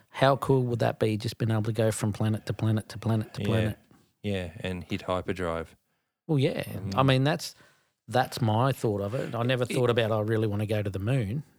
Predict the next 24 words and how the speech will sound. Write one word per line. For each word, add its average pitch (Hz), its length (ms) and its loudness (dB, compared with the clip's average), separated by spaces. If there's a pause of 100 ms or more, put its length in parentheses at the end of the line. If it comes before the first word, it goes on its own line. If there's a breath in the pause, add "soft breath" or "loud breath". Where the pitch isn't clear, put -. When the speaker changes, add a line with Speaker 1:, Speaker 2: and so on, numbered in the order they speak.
Speaker 2:
It's, - 240 -2
it's 131 300 -2
funny, 135 320 -2
though, 92 140 0
isn't 95 260 -2
it, 87 140 -10
that, - 380 -6
um, 90 420 -6
as 98 180 -6
we've 90 120 -8
gotten 92 260 -2
older, 92 340 -4
that 87 300 -8
the 92 120 -4
galaxy 87 460 -4
far, 85 300 0
far 87 240 2
away 87 280 0
became 85 480 -6
a 82 80 -8
galaxy 82 460 -6
far, 82 260 -2
far 85 220 -2
fetched, - 480 -8